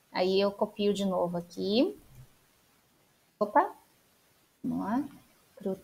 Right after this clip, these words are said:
Tempo. E o Tempo tem tanto tempo quanto o Tempo tem. Tem tanto tempo quanto o tempo, tempo tem.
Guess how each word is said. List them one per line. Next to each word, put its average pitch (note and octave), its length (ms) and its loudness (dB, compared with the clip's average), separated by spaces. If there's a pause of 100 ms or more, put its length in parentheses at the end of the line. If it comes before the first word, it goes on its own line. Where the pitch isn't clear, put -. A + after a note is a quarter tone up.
Tempo. A3 920 2 (1500)
E F4 80 6
o G#4+ 200 4
Tempo G3+ 360 8
tem F#3+ 200 -2
tanto D#4 360 8
tempo C4+ 560 4
quanto C#4 400 8 (140)
o G4+ 100 4 (160)
Tempo D4+ 680 10 (600)
tem. C#4+ 540 6 (4000)
Tem G#3 180 -2
tanto D4 380 4
tempo B3 380 2
quanto C4+ 300 0
o - 20 -4
tempo, A#3+ 360 2
tempo D4+ 360 0
tem. F3+ 360 -2